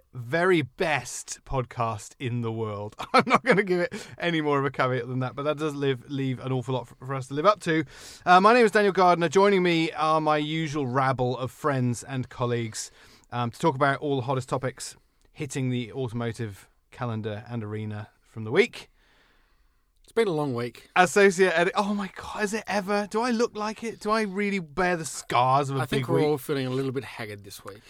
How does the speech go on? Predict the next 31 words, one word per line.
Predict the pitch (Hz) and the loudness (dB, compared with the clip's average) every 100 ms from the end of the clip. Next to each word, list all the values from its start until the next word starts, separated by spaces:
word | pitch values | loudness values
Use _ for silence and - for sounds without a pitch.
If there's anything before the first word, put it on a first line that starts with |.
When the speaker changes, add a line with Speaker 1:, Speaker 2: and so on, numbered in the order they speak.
| - | -2
Speaker 1:
Well, | 160 | 4
let's | 196 202 | 4 4
hope | 202 190 | 0 -2
that | 185 | -2
doesn't | 170 156 | -4 -4
come | 160 | -4
across | 143 139 | -4 -8
too | - 143 131 120 117 - | -8 -6 -4 -4 -8 -8
evidently | 131 117 113 107 104 101 | -6 -6 -8 -8 -8 -8
and | 107 | -10
obviously | 107 110 104 - 98 98 117 | -10 -10 -10 -12 -12 -12 -14
in | 127 | -12
our | 101 98 | -12 -14
chats | - 120 107 - | -10 -10 -10 -14
today. | - 117 110 110 | -12 -10 -10 -10
Scott | - 165 156 | -2 -2 0
Newman, | 160 147 139 | -2 0 0
associate | 131 135 123 - | -2 -4 -6 -8
editor | 123 113 | -10 -8
of | 117 | -6
Motor | 123 113 | -6 -6
Magazine. | 113 113 120 | -8 -8 -10
Speaker 2:
Buongiorno. | - 135 131 127 135 127 101 85 - - 156 | -8 -6 -4 -2 -2 -4 -6 -12 -20 -12 -2
Speaker 1:
Um, | 165 165 165 160 | 2 2 0 -2
we | 151 | 0
also | 156 147 | 0 -2
have | 139 135 | -4 -2
another | 131 131 123 | 0 0 0
lovely | 127 139 131 | -2 -4 -4
motor | 113 117 110 120 113 107 | -4 -6 -6 -6 -6 -8
employee. | 110 104 - 110 107 117 147 | -10 -12 -8 -6 -6 -6 -8